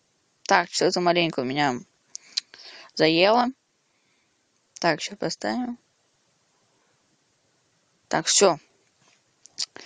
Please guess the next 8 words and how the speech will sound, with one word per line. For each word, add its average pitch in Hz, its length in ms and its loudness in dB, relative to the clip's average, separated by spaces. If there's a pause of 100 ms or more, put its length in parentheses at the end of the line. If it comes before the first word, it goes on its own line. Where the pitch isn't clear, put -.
(680)
Так, 165 220 -2
ставим 175 340 0
маяк. 190 460 0
Вот, 160 240 -6
тоже 175 260 -2
работает. 160 680 2 (1300)
Так, - 160 -4
пос-, - 260 0